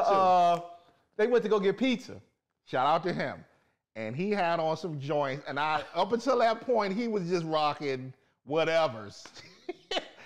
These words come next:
Speaker 1: And I called him. I said, "Damn, what's wrong with your Nike stripe? Them joints is irregular."
Speaker 2: No, he said, "You said my <laughs> shoes look like,"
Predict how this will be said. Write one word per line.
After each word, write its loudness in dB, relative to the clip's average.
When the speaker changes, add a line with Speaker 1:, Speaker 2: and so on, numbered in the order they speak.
Speaker 1:
And 0
I 2
called 2
him. -2
I 0
said, -4
"Damn, -4
what's -4
wrong 0
with -4
your 2
Nike -4
stripe? 0
Them -8
joints 0
is -6
irregular." -2
Speaker 2:
No, 0
he -6
said, -4
"You -10
said -4
my 2
<laughs> -6
shoes 0
look -2
like," -2